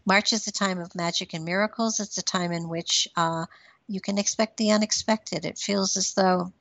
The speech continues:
it's a time in which even good luck follows you in many different levels. Um, it, it, it looks here as though, um, you have an aspect of magic about you, i-, about your personality, and in past lifetimes especially,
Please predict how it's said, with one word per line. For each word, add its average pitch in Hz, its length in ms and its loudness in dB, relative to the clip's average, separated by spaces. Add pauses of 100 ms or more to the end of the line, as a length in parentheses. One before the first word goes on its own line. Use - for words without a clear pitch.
(200)
it's - 180 -4
a 202 60 -6
time 190 360 0
in 185 200 -2
which 185 300 -2
even 190 380 2 (680)
good 214 300 6
luck 190 360 4
follows 175 640 2
you 165 180 -2
in 165 160 -4
many 170 220 -4
different - 400 -8
levels. 160 600 0
Um, 160 420 2 (580)
it, 208 160 -6
it, 214 240 -2
it 208 220 -4
looks 254 300 -2
here 269 200 0
as 226 260 -2
though, 220 340 4 (880)
um, 202 500 4
you 220 240 0
have 226 420 4
an 202 160 2
aspect 202 520 0
of 202 120 -4
magic 185 440 2
about 175 520 0
you, 170 140 -6
i-, 175 200 -6
about 175 300 -2
your 175 100 -6
personality, 180 840 0
and 175 200 -2
in 185 200 0
past 190 320 0
lifetimes 185 560 0
especially, 190 680 4